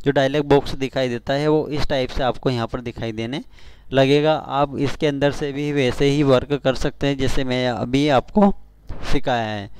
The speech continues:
मैं next video में इसका आपको पूरा चलाना सिखाऊंगा कि इसको कैसे हम,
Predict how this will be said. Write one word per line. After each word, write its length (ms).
मैं 180
next 340
video 380
में 140
इसका 360
आपको 280
पूरा 520
चलाना 360
सिखाऊंगा 580
कि 180
इसको 240
कैसे 340
हम, 280